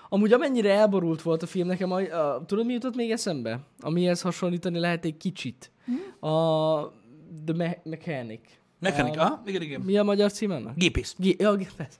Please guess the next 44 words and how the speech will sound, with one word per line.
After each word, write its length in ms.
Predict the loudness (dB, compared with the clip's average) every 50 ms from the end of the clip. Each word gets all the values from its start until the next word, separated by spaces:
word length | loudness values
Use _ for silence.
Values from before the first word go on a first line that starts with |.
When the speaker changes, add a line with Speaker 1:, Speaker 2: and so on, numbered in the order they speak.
| _ _ _
Speaker 1:
Igen. 200 | -12 -10 -10 -10 -12 -16 -18 -18 -16 -6 4
A 80 | 6 8
Gépész. 640 | 10 10 10 8 6 4 0 0 -2 -6 -8 -10 -12 _ -20 -20 -18 -18 -18 -16 6
Szerintem 300 | 10 10 10 12 12 12
egy 80 | 12
kicsit 380 | 10 8 6 6 4 0 0 2
így, 240 | 2 2 4 6 6
ö, 180 | 6 6 6 4 0 -6 -16 -20 -20 _ _ _ _ _ _ _
hm, 220 | -6 -4 -2 -2 -4 -6 -8 -12 -20 -20 -20 -8
valamilyen 360 | 2 6 6 8 8 8 6 4
szinten 260 | 4 0 0 0 0
arra 180 | 0 0 -2
is 80 | -4 -4
hasonlított. 360 | -6 -6 -4 0 0 2 4
Na, 100 | 6 6
amúgy 200 | 6 6 6 8
az 140 | 8 8 6
is, 160 | 6 2 -2 -6 -14 -20 -20 -20 -20 -20 -20 -20 -20 _ -16 -4
tehát, 160 | 0 0 2 2
hogy 140 | 2 0 -2 -4 -10 -20 -20 -10
ha 160 | _ 4 6 6
azt 160 | 6 6 4
nézzük, 200 | 2 2 4 4
hogy 100 | 4 4
mennyire 340 | 6 4 6 6 6 6 6
volt 200 | 6 4 2 2
lehúzó 540 | 0 0 0 0 -2 -2 -2 -2 0 0 0
a 60 | 0
Gépész, 680 | 0 0 -2 -2 -2 -2 -2 -2 -2 -2 -4 -6 -8 -8
akkor 180 | -8 -4 -2 -2
ez 80 | -2 0
pontosan 540 | 2 2 4 4 2 -2 -6 -6 -6 -6
szerintem 280 | -6 -6 -6 -6 -6 -6
annyira 280 | -6 -6 -6 -6 -6 -6
lehúzó. 480 | -6 -8 -8 -10 -12 -12 -12 -12 -12
Speaker 2:
Hát 100 | -12 -12 -14 _ _ _ _ _ _ _ _
meg 80 | 0
Speaker 1:
Hanem 220 | 2 4 6 6 6
Speaker 2:
jól 40 | 8
Speaker 1:
lehúzó. 160 | 8 8 8
Speaker 2:
lefagyott 500 | 8 8 6 6 4 4 4 2 2 -2
ott 180 | -4 -4 -4 -8
is. 240 | -8 -8 -10 -12 -14 _ _
Speaker 1:
Igen, 460 | -8 -8 -4 -4 -4 -4 -4 -6 -10